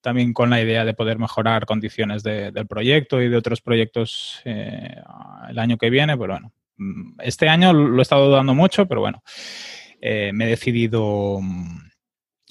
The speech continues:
continuar y, y ya hemos empezado a ver algunas cosas y, y ya la carga de trabajo con él ya, ya se ha activado por, por todo lo que implica.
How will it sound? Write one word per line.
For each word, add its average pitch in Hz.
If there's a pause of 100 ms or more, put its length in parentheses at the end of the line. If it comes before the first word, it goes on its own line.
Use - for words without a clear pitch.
(140)
continuar 131
y, 95 (320)
y 117
ya 113
hemos 117
empezado 117
a 113
ver 113
algunas 107
cosas 143
y, 110
y -
ya 104
la 107
carga 113
de 113
trabajo 113
con 107
él 123
ya, 101
ya 98
se -
ha 110
activado 98
por, 95
por 110
todo 104
lo 104
que -
implica. -